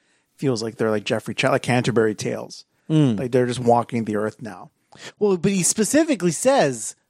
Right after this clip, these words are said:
Speaker 2: a quest,
Speaker 1: A
Speaker 2: and a
Speaker 1: quest.
Speaker 2: quest means you're on a search for something.
Speaker 1: Yeah, maybe a home.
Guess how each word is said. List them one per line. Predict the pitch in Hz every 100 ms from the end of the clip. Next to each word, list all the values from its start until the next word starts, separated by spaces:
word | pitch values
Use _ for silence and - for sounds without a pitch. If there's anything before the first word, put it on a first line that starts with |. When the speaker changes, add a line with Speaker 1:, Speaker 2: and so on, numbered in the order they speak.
| _ _ _ -
Speaker 2:
a | 147
quest, | - 269 165 135 135
Speaker 1:
A |
Speaker 2:
and | 143
a |
Speaker 1:
quest. | 139 -
Speaker 2:
quest | 247 220 -
means | 170 165 143
you're | 156
on | 160 123
a |
search | - - 277 -
for | - 120
something. | - 107 - 143 -
Speaker 1:
Yeah, | 135 117 117
maybe | 135 127
a | 127 -
home. | 127 117 113 107